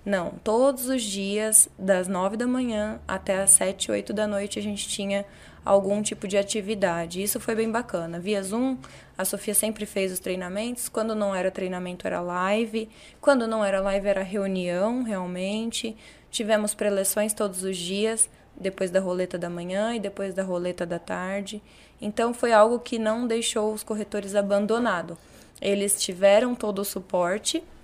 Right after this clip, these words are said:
principalmente dos gestores, pra atender esse cliente online quando eles eram de salão.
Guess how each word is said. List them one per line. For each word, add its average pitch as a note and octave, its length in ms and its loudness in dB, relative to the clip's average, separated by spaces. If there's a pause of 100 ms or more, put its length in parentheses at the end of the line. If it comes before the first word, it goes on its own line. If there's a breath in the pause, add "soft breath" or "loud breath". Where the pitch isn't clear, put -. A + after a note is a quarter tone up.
(540)
principalmente A3+ 760 4
dos G#3 160 0
gestores, G3 800 -2 (420 loud breath)
pra G#3+ 200 6
atender A3 460 2
esse G#3+ 180 2
cliente G3+ 580 0
online F#3 540 0
quando G#3 340 2
eles G3 240 -4
eram F3+ 300 -4
de - 60 -8
salão. G3+ 320 -2